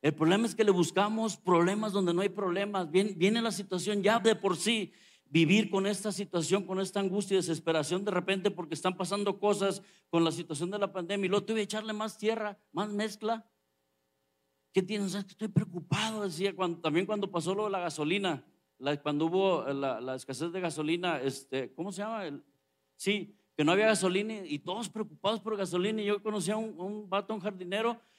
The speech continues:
y lo vi en el parque. "¿Qué onda? ¿Cómo está?". Le, le, le digo green por verde, porque el,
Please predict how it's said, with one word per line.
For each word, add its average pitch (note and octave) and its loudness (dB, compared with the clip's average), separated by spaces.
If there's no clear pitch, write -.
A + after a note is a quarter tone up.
y C#3+ -2
lo D#3 2
vi E3+ 4
en G#3 0
el G#3 -4
parque. G3+ 0
"¿Qué F#3+ -12
onda? A3+ -6
¿Cómo A3+ -12
está?". G#3+ -6
Le, G3 -8
le, D#3 -4
le D3 -2
digo F3+ 2
green F3+ -2
por D3+ -6
verde, F3+ -2
porque C#3 -12
el, B2+ -12